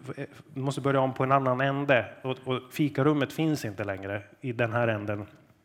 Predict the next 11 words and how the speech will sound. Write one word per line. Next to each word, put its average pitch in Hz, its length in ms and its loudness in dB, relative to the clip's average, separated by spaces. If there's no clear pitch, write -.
Språket 160 580 4
finns 110 300 -8
inte. 101 320 -8
Tron 143 440 2
på 120 120 -2
facket - 500 0
överhuvudtaget 123 760 0
som 113 240 -4
en 113 120 -2
möjliggörare 110 840 0
av 104 320 -4